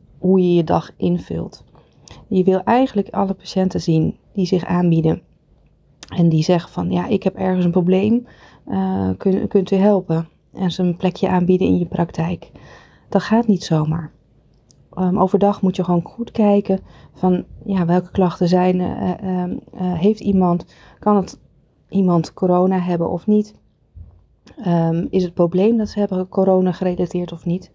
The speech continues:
En daar moet je dan een invulling aan geven. Dit doen we eigenlijk heel erg bewust. Ehm, bewust omdat we zelf, onszelf moeten beschermen, ook in de eerste plaats, hè. De doktersassistenten, de huisartsen zelf, ik en, en ik ook.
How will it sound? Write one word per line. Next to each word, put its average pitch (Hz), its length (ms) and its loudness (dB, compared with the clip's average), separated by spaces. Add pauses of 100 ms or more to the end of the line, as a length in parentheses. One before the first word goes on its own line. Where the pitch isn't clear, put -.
(440)
En 170 120 -2
daar 175 240 2
moet 170 200 2
je 160 80 -2
dan 160 160 -2
een 165 120 -4
invulling 165 500 0
aan 156 80 -2
geven. 151 460 -8 (680)
Dit 175 160 -4
doen 214 200 4
we 190 60 0
eigenlijk 190 360 -2
heel 190 140 2
erg 185 160 -2
bewust. 175 680 -2
Ehm, 175 460 -6
bewust 185 440 2
omdat 180 520 -2
we 175 180 -2
zelf, 170 360 0
onszelf 185 560 -2
moeten 226 220 2
beschermen, 190 500 0
ook 185 200 0
in 170 80 0
de 165 60 -2
eerste - 360 -4
plaats, 185 400 -2
hè. 202 200 -2
De 175 120 -6 (340)
doktersassistenten, 190 880 0
de 190 120 -2
huisartsen 185 580 0
zelf, 180 420 2
ik 190 200 -4
en, 185 420 -4
en 180 180 0
ik 175 160 -2
ook. 202 320 0